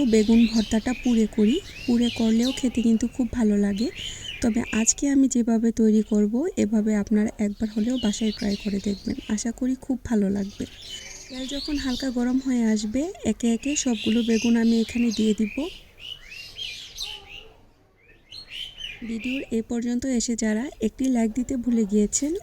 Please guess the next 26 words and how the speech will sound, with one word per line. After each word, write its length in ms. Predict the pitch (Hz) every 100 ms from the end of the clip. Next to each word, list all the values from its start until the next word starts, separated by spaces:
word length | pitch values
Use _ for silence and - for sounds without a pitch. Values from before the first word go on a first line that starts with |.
| 226
অবশ্যই 440 | 214 226 - 302 359 220
একটি 160 | - 233
লাইক 160 | 214 202 -
দিয়ে 140 | 240 302 -
সম্পূর্ণ 380 | 226 214 254 285 247
ভিডিওটি 380 | 226 214 214 233 220
কন্টিনিউ 400 | 202 208 196 196 196
করার 220 | 190 185 -
জন্য 180 | 202 220 370
অনুরোধ 320 | 202 196 196 -
করছি। 340 | 220 196 - - 220 - _ _ - -
বেগুনের 460 | 220 220 240 247 302 -
সাথে 300 | 233 - 247 302 -
এখানে 260 | 214 226 226 - 214
আট 80 | 208
দশটি 260 | 240 240 - 254
রসুনের 380 | 220 - 233 262 269
কোয়া 200 | 226 233
অ্যাড 140 | - 208 -
করে 180 | 208 196
দেব। 160 | 196 196 330 - - - - -
বেগুন 240 | 226 226 247 247
যেহেতু 320 | 247 247 262 294 - - -
সেদ্ধ 200 | 240 214 240
হতে 160 | 240 247
একটু 140 | -